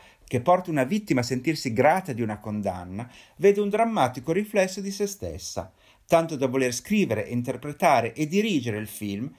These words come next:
che oggi ha raggiunto lo status di cult, ma all'epoca della sua uscita fu sostanzialmente ignorato.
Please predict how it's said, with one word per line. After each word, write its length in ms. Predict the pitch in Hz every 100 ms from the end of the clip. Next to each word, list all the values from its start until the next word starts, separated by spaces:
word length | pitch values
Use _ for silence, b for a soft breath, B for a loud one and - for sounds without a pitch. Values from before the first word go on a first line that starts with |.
| b b
che 160 | - 214
oggi 380 | 269 233 147 143
ha 80 | 123
raggiunto 440 | 117 117 123 120
lo 60 | 110
status 460 | - 110 110 104
di 140 | 104 -
cult, 460 | 101 90 92 - b b
ma 100 | 143
all'epoca 420 | 220 214 113 117
della 140 | 107
sua 160 | 117 214
uscita 360 | 240 113 98 110
fu 220 | 151 -
sostanzialmente 1000 | - 180 180 165 160 226 190 87 92 -
ignorato. 680 | 147 151 151 - - _ -